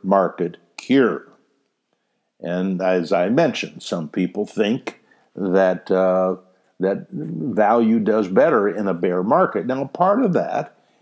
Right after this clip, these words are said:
is because those value companies, in many cases, have already been through a bear market of sorts in that they have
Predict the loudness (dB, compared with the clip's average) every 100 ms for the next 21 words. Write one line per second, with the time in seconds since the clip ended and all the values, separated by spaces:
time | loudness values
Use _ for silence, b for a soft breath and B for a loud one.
0 | _ -2 0 0 -2 -2 0 2 2 0
1 | -8 -18 _ _ _ _ _ _ _ _
2 | 2 4 2 -2 -8 -12 -14 -6 2 2
3 | 4 2 2 2 2 2 2 2 2 2
4 | 2 2 0 0 0 0 0 0 2 2
5 | 2 2 2 2 0 2 2 0 0 0
6 | 0 -2 -2 0 0 -2 -2 -2 -4 b
7 | b b 0 2 4 4 4 4 2 2
8 | 0 -2 -6 0 2 2 0 -4 -4 0
9 | 0 0 0 0 2 2 0